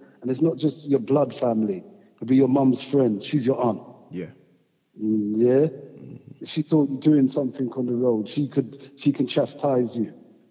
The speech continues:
Speaker 2: Absolutely.
Speaker 1: Whereas now, if you try that now, I don't know, you might be abu-, you might, you might get a verbal abuse from the young person.
Speaker 2: Mm. Yeah.
Speaker 1: But, um, no disrespect to them, that's what they know.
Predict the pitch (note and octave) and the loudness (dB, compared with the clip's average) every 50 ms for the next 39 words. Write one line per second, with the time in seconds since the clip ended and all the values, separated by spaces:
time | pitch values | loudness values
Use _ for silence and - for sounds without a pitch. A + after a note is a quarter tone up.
0 | _ _ - _ _ - - F2+ G#2 G#2+ A2 A2+ C3 C3 B2+ B2 A2+ B2+ C#3 D#3 | _ _ -20 _ _ -20 -16 -14 -12 -6 0 2 2 4 4 2 2 0 -2 -2
1 | D#3 D3 C#3+ C#3+ D#3 F3 C#3 - - D#3 - - E3+ E3 D#3+ C#3+ D3+ D3 - D3 | -2 -6 -8 -8 -8 -10 -12 -16 -16 -6 -2 0 2 2 2 0 0 -4 -4 -4
2 | D3 D#3 D#3 D3+ D#3+ E3+ D#3+ - - - - _ _ _ _ _ _ _ _ _ | -4 -2 -2 -2 -2 -4 -6 -10 -16 -20 -20 _ _ _ _ _ _ _ _ _
3 | - A3+ C#4+ - A#2+ - G3 D#4 D#4+ - - C#4+ C#4+ - C3+ D3 D#3 C#3 A#2+ D#3+ | -12 -8 -8 -6 -4 -4 -2 0 -2 0 0 -2 -4 0 2 2 2 2 -2 -6
4 | - - C#3 D3 D3+ C#3+ C#3+ A#2+ G#2+ B2 C#3 D3 D#3+ C#3+ B2 - D3+ C3+ C3 A#2+ | -8 -4 -2 -2 -2 -2 -4 -6 -8 -6 -4 -2 -2 -2 -4 -4 -6 -6 -6 -4
5 | G#2+ D3 D3+ C#3 D3 D3 C#3 C#3 D3+ G3+ A3+ G3 - - - - - - _ _ | 0 0 0 2 0 -2 -2 0 0 0 2 0 0 -4 -12 -20 -20 -20 _ _
6 | _ _ _ _ - D3 C3+ C3 C3 C3+ C3+ B2+ B2 A2+ - - C3 A#2 G#2+ - | _ _ _ _ -2 0 0 2 2 2 2 2 0 -2 -2 -2 -2 -2 -2 -4
7 | - A2+ G2+ E2+ - - _ _ - - A2+ A#2 A#2+ B2 B2+ B2 A#2+ A#2 G#2 G2+ | -8 -12 -12 -12 -14 -20 _ _ -14 -10 -8 -6 -4 -2 -2 -2 -2 -4 -6 -8
8 | - - - _ _ - _ _ _ - A2+ A2 A2 A2+ C#3 C#3+ - - C3+ C3+ | -12 -18 -20 _ _ -20 _ _ _ -18 -14 -10 -4 -2 -2 0 0 0 0 0
9 | C#3 C#3 C3+ C3+ C3 - A2+ C3+ F3 G#3 G#3+ F#3 E3 G3+ F3 - E3+ - - E3+ | 0 -2 -4 -6 -10 -12 -12 -10 -2 0 0 2 2 2 2 2 0 2 2 -2
10 | D3 - - - D3 C#3 C3+ B2 F#3 F#3 - - F#3 - - E3 E3+ F3+ G3+ G3+ | -2 -2 -2 0 0 2 2 2 2 0 2 0 -2 2 4 4 4 6 4 4
11 | D3+ G#2+ - - - - - | 2 0 -4 -10 -16 -20 -20